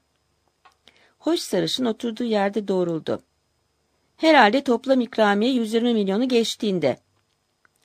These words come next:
"Doğru, peki neden?" "Çünkü büyük ikramiye diyelim ki yüz yirmi beş milyon dolar ve kazanma şansı yüz yirmi milyonda bir. O zaman her bir biletin beklenen değeri,"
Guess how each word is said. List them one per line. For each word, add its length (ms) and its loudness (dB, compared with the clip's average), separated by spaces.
"Doğru, 260 6
peki 280 -4
neden?" 460 0
"Çünkü 420 0
büyük 240 0
ikramiye 600 0
diyelim 300 2
ki 80 -2
yüz 260 2
yirmi 200 -2
beş 240 -2
milyon 400 0
dolar 320 0
ve 100 0
kazanma 540 2
şansı 420 -2
yüz 260 -4
yirmi 220 0
milyonda 540 0
bir. 200 -12
O 80 0
zaman 420 2
her 280 2
bir 160 -4
biletin 380 0
beklenen 600 0
değeri," 480 2